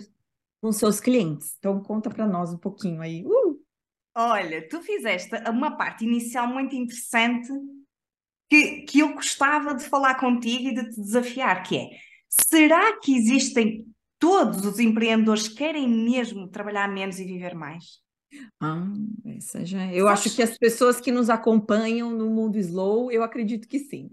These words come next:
Speaker 2: Eu acredito que sim, mas imagina que isto é ouvido, e por isso é que eu digo que isto do slow business, eh, pode não ser para todas as pessoas, e eu percebo o porquê.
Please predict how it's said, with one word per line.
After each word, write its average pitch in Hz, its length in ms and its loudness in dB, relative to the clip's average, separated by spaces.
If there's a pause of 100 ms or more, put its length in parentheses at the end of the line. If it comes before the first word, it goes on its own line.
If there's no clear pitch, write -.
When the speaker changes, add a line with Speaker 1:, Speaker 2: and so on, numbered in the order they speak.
(320)
Speaker 2:
Eu 226 180 4
acredito 262 420 -2
que - 80 -12
sim, 170 460 -6
mas 277 240 4
imagina 311 540 -4
que 277 220 -6
isto 269 300 -4
é 254 100 4
ouvido, 214 460 -2
e 220 100 -4
por 302 100 -2
isso 349 180 -2
é 285 60 0
que 285 100 -8
eu 262 100 -2
digo 196 220 -6
que 226 280 2
isto 247 340 -2 (460)
do 233 120 2
slow 226 300 2
business, 196 720 0
eh, 226 340 0 (540)
pode 311 200 2
não 359 100 2
ser 339 160 -4
para 294 160 -6
todas 277 300 0
as 269 160 0
pessoas, 254 420 0
e 254 100 0
eu 285 160 -2
percebo 254 440 -4
o - 80 -10
porquê. 220 340 -4